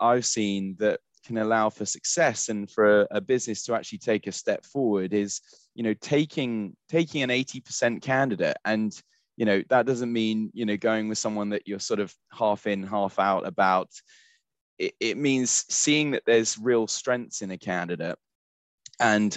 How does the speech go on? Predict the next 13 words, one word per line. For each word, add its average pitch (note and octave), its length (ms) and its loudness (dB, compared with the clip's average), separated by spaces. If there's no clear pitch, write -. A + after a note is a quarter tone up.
understanding A#2 760 2
there's G2 180 2
an G2+ 120 -4
opportunity G2 720 -4
to - 140 -4
develop F#2 540 2
them F#2 160 -4
and F2+ 140 -8
train F#2+ 300 2
them F2+ 120 -4
in F2 120 -8
certain F2+ 460 0
ways, E2 520 -4